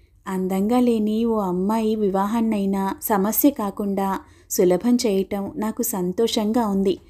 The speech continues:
ఈ పాటికి నా అంతరంగం మీకు తెలిసింది. మీరు మీ అమ్మాయి నా తిరస్కృతిని వేరుగా భావించరని, నన్ను అర్థం చేసుకొని క్షమించగలరని ఆశిస్తూ సెలవు తీసుకుంటున్నాను. ఇదండి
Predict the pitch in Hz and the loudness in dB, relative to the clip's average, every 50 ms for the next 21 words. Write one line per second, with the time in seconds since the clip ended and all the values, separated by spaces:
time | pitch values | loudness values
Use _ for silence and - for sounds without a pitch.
0 | - - - - _ - - 247 226 226 - 208 180 180 - 254 - - - 226 | -20 -20 -20 -20 _ -10 -6 -4 -4 -2 -2 -2 -2 -2 -2 -4 -6 -4 -2 2
1 | 240 240 247 226 190 180 180 180 - 226 233 233 220 208 214 240 247 240 233 - | 2 4 4 4 2 0 0 0 0 0 0 2 0 2 2 2 4 2 2 0
2 | - - 185 175 185 - - 226 220 208 - - - _ _ _ _ _ _ _ | -2 -2 0 0 0 0 0 0 0 -2 -2 -4 -10 _ _ _ _ _ _ _
3 | _ 208 196 190 185 190 202 214 220 247 247 247 233 214 196 180 185 190 208 214 | _ -4 -2 0 0 2 2 2 4 4 4 4 2 0 0 -2 -2 -2 -2 -2
4 | 208 208 202 202 202 - - - - 226 226 - - 190 175 180 - - - - | -2 -4 -4 -4 -6 -6 -8 -6 -6 -6 -4 -2 0 0 2 2 0 0 0 0
5 | 240 233 - 226 202 214 220 208 196 175 170 175 185 180 226 233 214 208 202 185 | 0 0 0 -2 -2 -2 -2 0 2 4 4 4 4 2 2 0 0 -2 -4 -4
6 | 180 190 208 208 - 220 196 196 185 185 180 180 - - - - _ - _ - | -2 -2 -2 -2 -2 -2 -2 0 -2 -2 -2 -2 -4 -6 -8 -14 _ -10 _ 2
7 | 254 254 240 226 185 170 175 - 240 247 240 - 233 214 - - - 214 196 190 | 4 4 4 4 0 -2 -2 -2 0 0 2 2 2 2 0 -2 -4 -4 -4 -2
8 | 190 196 202 - - _ _ _ _ - - - 208 190 202 226 240 247 269 240 | -2 -4 -4 -6 -10 _ _ _ _ -4 0 0 2 2 2 2 2 4 4 4
9 | 233 214 214 208 202 196 196 190 196 196 190 180 175 180 - 226 208 - - - | 4 4 2 2 0 0 0 -2 -2 -2 -2 -2 -2 -2 -2 -2 -4 -4 -4 -4
10 | 208 196 202 - - - _ _ _ - - - 240 208 214 233 262 - - 208 | -2 -2 -2 -2 -4 -8 _ _ _ -16 -4 0 2 4 4 4 2 2 0 0
11 | 196 - - - 202 190 190 - 196 190 190 190 202 302 302 - - _ _ _ | -2 -2 -2 -4 -4 -6 -6 -6 -6 -6 -4 -4 -6 -8 -10 -16 -20 _ _ _
12 | _ _ _ _ _ _ _ - _ _ _ _ _ _ _ _ _ _ _ _ | _ _ _ _ _ _ _ -20 _ _ _ _ _ _ _ _ _ _ _ _
13 | _ _ _ _ _ _ _ _ _ _ _ _ _ _ _ _ _ _ _ _ | _ _ _ _ _ _ _ _ _ _ _ _ _ _ _ _ _ _ _ _
14 | _ _ _ _ _ _ _ - 247 240 269 254 240 240 240 240 247 254 254 | _ _ _ _ _ _ _ -2 0 2 4 4 4 4 2 2 0 0 -2